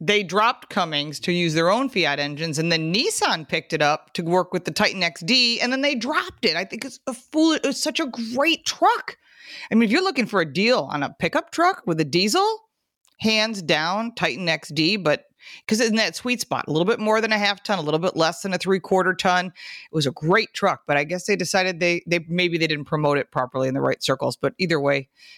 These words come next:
looks like they're not gonna make them. So if you're looking for one and there's one on the lot somewhere, there's a deal to be had.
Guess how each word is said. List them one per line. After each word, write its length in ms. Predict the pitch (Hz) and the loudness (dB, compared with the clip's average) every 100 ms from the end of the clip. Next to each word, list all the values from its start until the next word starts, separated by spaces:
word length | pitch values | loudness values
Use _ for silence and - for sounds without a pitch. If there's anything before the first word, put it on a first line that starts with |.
| _ | _
looks 220 | 165 165 - | -4 -2 -2
like 140 | 147 | 0
they're 80 | 170 | 2
not 160 | 180 | 2
gonna 100 | 185 | 0
make 240 | 170 196 - | 0 0 0
them. 180 | 160 180 | -2 -2
So 140 | - | -2
if 140 | 160 | 0
you're 80 | 180 | 0
looking 280 | 262 - 254 | 0 0 -2
for 140 | - | 0
one 180 | 190 185 | 2 2
and 100 | 185 | 2
there's 180 | 147 - | -2 0
one 180 | 175 220 | 2 4
on 80 | 233 | 4
the 80 | |
lot 340 | 233 254 339 - | 2 2 0 -2
somewhere, 460 | - 220 214 214 | 0 2 2 2
there's 200 | 202 196 | 2 0
a 40 | 196 | -2
deal 260 | 139 139 143 | 0 0 0
to 60 | |
be 140 | 139 139 | -2 -4
had. 380 | - - - | -4 -6 -6